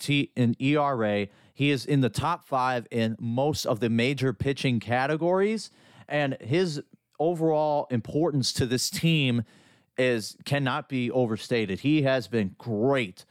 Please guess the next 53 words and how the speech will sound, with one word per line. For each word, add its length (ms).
all 300
year 160
long, 360
with 100
the 80
exception 480
of 60
a 60
couple 360
starts 760
that 240
went 320
a 100
little 360
haywire. 800
But 280
for 100
the 80
most 240
part, 160
you 100
got 260
consistency 880
out 200
of 100
Dylan 340
Cease. 540
The 80
team 260
M 140
V 140
P, 320
I 120
said, 200
was 160
gonna 160
be 100
Eloy 320
Jimenez. 540
I 180
also 320
wasn't 400
factoring 480
in 440
the 100
fact 320
that 80
he 180
was 160
made 320
out 100
of 140
glass 640